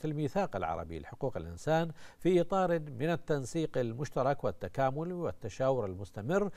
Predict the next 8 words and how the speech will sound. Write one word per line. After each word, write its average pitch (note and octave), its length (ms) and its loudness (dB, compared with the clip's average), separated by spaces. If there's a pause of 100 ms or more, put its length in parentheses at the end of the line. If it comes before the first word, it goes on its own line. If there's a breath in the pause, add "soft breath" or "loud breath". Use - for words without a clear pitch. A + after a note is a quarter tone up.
(220 loud breath)
لبحث D#3+ 480 4
وتعزيز E3+ 640 2
آليات G2+ 640 2
العمل D3 420 4
الحقوقية C#3 840 2 (280 loud breath)
في G3 120 6
الوطن B2+ 480 4
العربي. A2+ 640 0